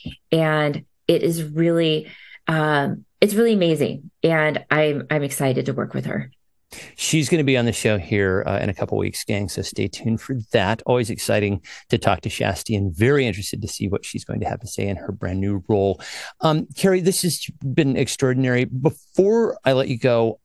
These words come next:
Speaker 2: I just wanna give you the opportunity to talk about your origin story into politics. This involves our transportation secretary, and I just wonder if you could tell that story before we go.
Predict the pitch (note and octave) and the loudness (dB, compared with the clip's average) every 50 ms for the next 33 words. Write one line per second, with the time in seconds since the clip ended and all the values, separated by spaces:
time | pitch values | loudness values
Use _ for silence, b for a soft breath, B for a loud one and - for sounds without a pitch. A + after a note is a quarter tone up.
0 | _ _ - D#3+ D#3+ - C#4 C4 - - G#4+ G4+ B3 - - D#3+ D3 C3+ C3 C3+ | _ _ -2 0 2 2 0 -2 -2 -2 -2 -2 0 2 0 0 2 2 2 4
1 | A2+ A2+ - - A2+ - - C3+ A#2 A2+ A2 G#2 - - A2+ - - - - - | 2 2 0 -2 -8 -2 0 0 2 2 2 0 0 -4 -4 0 0 0 0 0
2 | - A#2 G2+ G2 - F#2+ E2+ - - F#2 F2+ F2+ F2 - F#2+ D#2 - - - - | 0 -2 -2 -2 0 -4 -6 -4 -2 -2 -2 -2 -2 -4 -6 -8 -6 -8 -2 0
3 | G#2+ G2+ G2+ F#2+ - F#2 E2+ E2+ - - G#2+ - - F#3+ F#3 - G3 E3+ A#2+ - | 0 0 0 -2 0 0 -2 -2 -2 -6 -8 -4 -2 -2 0 2 0 0 2 2
4 | C#3+ G#2+ A#2 - - G#2 - - - G#2+ G#2 - - - G#2 - - - G#2 - | 2 2 2 0 -2 -4 -4 -4 -4 -4 -4 -4 -6 -8 -10 -10 -6 -8 -6 -6
5 | - - F#2+ F#2 - - F2 - - - - - - F#2 G2 G2+ - G#2 A2 A#2 | -6 -6 -6 -6 -6 -6 -8 -10 -12 -14 -10 -6 -4 -4 -2 -2 -2 -2 -2 -2
6 | A#2 - - B2+ A2+ G#2+ - - A2+ - A2+ - - G2+ F#2+ F#2 - - - - | -4 -4 -4 -2 -2 -2 -4 -6 -8 -8 -8 -2 -2 -2 -2 -2 -6 -8 -8 -8
7 | - - - - - - - - - - - - F#2+ F2+ | -8 -8 -8 -8 -8 -8 -8 -8 -8 -10 -10 -12 -12 -18